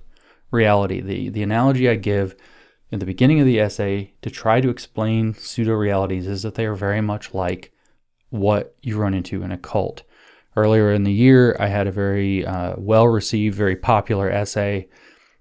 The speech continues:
The, The Cult Dynamics of Wokeness, where I outlined the idea that the woke thing is a cult.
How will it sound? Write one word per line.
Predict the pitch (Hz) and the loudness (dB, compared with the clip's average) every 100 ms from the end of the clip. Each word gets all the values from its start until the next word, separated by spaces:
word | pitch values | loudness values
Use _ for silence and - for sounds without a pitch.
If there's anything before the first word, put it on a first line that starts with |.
| - | -6
The, | 104 98 | -4 -4
The | 104 92 | -6 -8
Cult | - 113 110 | -2 2 2
Dynamics | 107 101 104 98 - | 0 -2 -2 -4 -6
of | 92 | 0
Wokeness, | 117 131 135 113 - | 2 2 2 -4 -2
where | 95 90 | -6 -4
I | |
outlined | 92 104 104 104 | -2 -2 0 -2
the | 98 | -2
idea | 98 98 95 | -2 -4 -4
that | 92 - | -4 -6
the | 90 | -6
woke | 98 113 131 - | -2 0 0 0
thing | 127 113 | 0 0
is | 92 90 | -2 -6
a | 87 | -10
cult. | - - 139 139 | -14 -4 -2 -2